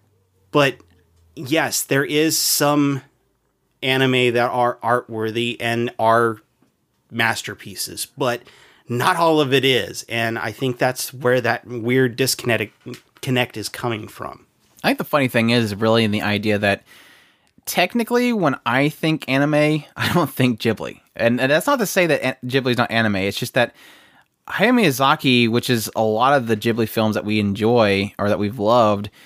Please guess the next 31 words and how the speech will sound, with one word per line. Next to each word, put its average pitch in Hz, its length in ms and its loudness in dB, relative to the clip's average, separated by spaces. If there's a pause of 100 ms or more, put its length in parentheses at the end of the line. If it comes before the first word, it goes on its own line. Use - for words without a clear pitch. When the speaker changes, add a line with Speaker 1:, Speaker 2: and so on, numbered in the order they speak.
(300)
Speaker 2:
uh, 110 340 4 (100)
he 143 220 0
technically 233 460 0
hates 170 300 -2
<laughs> - 20 2
anime. 143 560 2 (420)
He 196 140 2
hates 220 220 0
anime 175 260 2
and 143 260 2
what 135 160 2
it 131 140 -6
is 117 280 2
because 117 460 0
it 117 160 -2
is 113 480 0 (220)
the, 113 320 2
the 110 240 0
culture 131 520 0
of 107 120 0
the 107 60 0
moe 107 260 4
and 104 140 4
all 104 120 0
that 101 100 -2
kind 113 120 -2
of 110 80 -4
stuff 107 240 0
is 107 100 -6
not 113 300 0
necessarily 107 840 -2